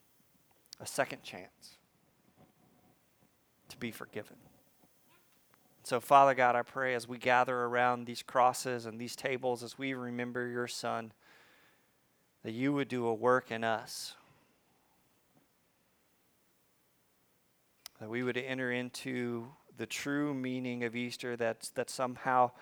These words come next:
we would embody it in deep ways, and that we would share that meaning with each other.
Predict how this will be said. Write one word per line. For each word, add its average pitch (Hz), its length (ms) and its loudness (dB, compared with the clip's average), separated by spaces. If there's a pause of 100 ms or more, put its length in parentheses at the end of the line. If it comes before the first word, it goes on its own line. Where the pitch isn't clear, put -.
(240)
we 127 140 0
would 127 180 2
embody 117 600 4
it 117 120 0
in 110 200 -10
deep 127 320 -8
ways, 117 640 -4 (1500)
and 107 120 -10
that 120 80 -2
we 131 140 -6
would 120 140 -8
share 135 380 4
that 123 220 0
meaning 113 500 -10 (420)
with 110 140 -10
each 117 240 -14
other. 110 220 -10